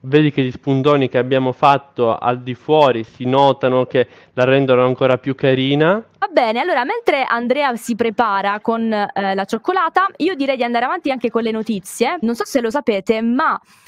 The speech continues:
Speaker 2: in una zona, eh, così lontana di Londra, si chiama Silverton Quays, non so se ci siete mai stati. Molti di voi forse non ci vanno perché è veramente un posto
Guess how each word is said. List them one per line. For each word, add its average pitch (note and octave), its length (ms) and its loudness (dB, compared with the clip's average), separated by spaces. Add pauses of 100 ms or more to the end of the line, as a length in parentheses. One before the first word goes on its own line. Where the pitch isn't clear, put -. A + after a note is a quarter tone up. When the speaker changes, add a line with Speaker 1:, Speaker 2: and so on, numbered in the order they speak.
(180)
Speaker 2:
in B3+ 200 -2
una C4+ 260 -4
zona, G3 680 -4 (100)
eh, E3 480 -6
così G#3 520 -4
lontana F#3+ 540 -4
di F#3+ 120 -4
Londra, F3+ 600 -6 (160)
si - 200 -12
chiama G#3+ 320 -4
Silverton A3+ 680 -4
Quays, F#3 360 -4
non G#3+ 140 -4
so F4 100 -8
se C#4 140 -6
ci G3+ 120 -10
siete F#3+ 220 -6
mai F3+ 160 -6
stati. F3+ 580 -6 (460)
Molti C#4 300 -2
di A#3 100 -4
voi B3+ 140 -4
forse A3 260 -4
non G#3 140 -4
ci G#3 100 -14
vanno A#3 280 -2
perché F#3 360 -4
è G3+ 140 -4
veramente G#3+ 460 -4
un F#3+ 120 -6
posto G3 560 -6